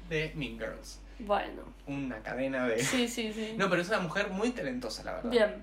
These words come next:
Speaker 2: Sí,
Speaker 1: Muy
Speaker 2: ya en
Speaker 1: talentosa.
Speaker 2: el musical te das cuenta.
Speaker 1: Te canta muy bien y
Speaker 2: Ujú.
Speaker 1: es cantante en la serie.
Speaker 2: Claro.
Speaker 1: Eh, y es niñera y es como que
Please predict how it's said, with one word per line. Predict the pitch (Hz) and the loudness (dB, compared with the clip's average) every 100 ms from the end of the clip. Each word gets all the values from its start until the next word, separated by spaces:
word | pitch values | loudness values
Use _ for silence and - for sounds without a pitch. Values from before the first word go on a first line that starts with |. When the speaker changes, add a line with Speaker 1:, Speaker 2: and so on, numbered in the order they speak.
| - | -2
Speaker 2:
Sí, | 277 285 | 2 4
Speaker 1:
Muy | 302 | 8
Speaker 2:
ya | 247 | 8
en | 240 | 8
Speaker 1:
talentosa. | 220 214 | 6 0
Speaker 2:
el | 214 | -2
musical | 220 226 233 | -2 4 6
te | 233 | 6
das | 214 | 4
cuenta. | - 240 214 - - | 2 -4 -4 -8 -8
Speaker 1:
Te | - - - | -8 -8 -2
canta | 139 143 147 | 4 4 4
muy | 139 135 | 0 4
bien | 143 147 240 | 4 2 2
y | - - - | 2 2 -2
Speaker 2:
Ujú. | |
Speaker 1:
es | 135 | -4
cantante | - 120 120 117 113 | -4 -2 -2 -2 -2
en | 110 | -2
la | 113 | 0
serie. | 139 127 123 | 2 2 2
Speaker 2:
Claro. | 127 208 104 - - - - | 4 4 2 -4 -14 -18 -10
Speaker 1:
Eh, | 127 131 120 117 117 117 113 | 0 2 2 0 -2 -4 -2
y | 127 | 0
es | 131 131 | 0 -2
niñera | 120 131 143 143 139 | 0 2 4 4 4
y | 127 | 2
es | 123 | -2
como | - 117 113 | -2 -2 -2
que | 117 | -4